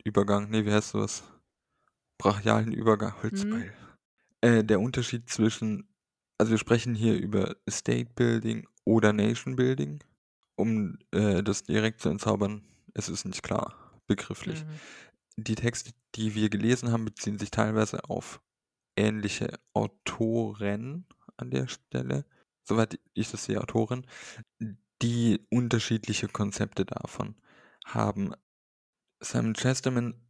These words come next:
Speaker 1: sagt, er verwendet den Begriff State Building, äh, denn er verortet Nation Building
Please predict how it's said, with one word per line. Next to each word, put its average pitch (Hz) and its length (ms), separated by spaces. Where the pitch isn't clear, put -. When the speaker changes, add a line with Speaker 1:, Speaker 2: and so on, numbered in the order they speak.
Speaker 1:
sagt, 110 440
er 107 140
verwendet 107 380
den 101 140
Begriff 104 260
State 139 300
Building, 160 400
äh, 117 200
denn 110 400
er 113 220
verortet - 640
Nation 110 880
Building 107 600